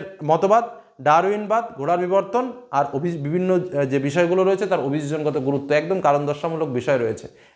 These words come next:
একবার দুবার রিডিং পড়লেই হয়ে যাবে। এই পার্টটা পড়তে পারো। তো এই শর্টকাট মেথড আমি তোমাদের বললাম,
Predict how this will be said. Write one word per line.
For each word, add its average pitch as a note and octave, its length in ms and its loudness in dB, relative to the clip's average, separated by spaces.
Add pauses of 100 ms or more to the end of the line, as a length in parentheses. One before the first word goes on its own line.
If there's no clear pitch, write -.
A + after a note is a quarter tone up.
একবার C3+ 220 2
দুবার C3+ 200 2
রিডিং B2 180 -2 (100)
পড়লেই A2 280 0
হয়ে G#2 140 -6
যাবে। - 160 -14 (600)
এই D3 160 2
পার্টটা C#3+ 300 2
পড়তে A2+ 240 -10
পারো। E2+ 140 -12 (500)
তো A3+ 60 4 (120)
এই C#4+ 80 2 (140)
শর্টকাট B3 560 2
মেথড A3+ 300 -2
আমি G#3+ 160 -4
তোমাদের F3+ 260 -2 (120)
বললাম, F#3+ 280 4